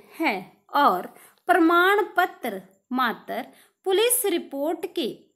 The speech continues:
आधार पर जारी किया जाता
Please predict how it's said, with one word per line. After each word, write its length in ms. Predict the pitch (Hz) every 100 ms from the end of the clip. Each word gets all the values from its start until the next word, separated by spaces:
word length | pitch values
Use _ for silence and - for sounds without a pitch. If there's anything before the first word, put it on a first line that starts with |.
| -
आधार 580 | 226 226 226 254 285 330
पर 300 | 339 208 196 - _ 202
जारी 500 | 240 254 240 285 233 - _ _ _
किया 320 | 311 349 392 403
जाता 460 | 254 208 - 180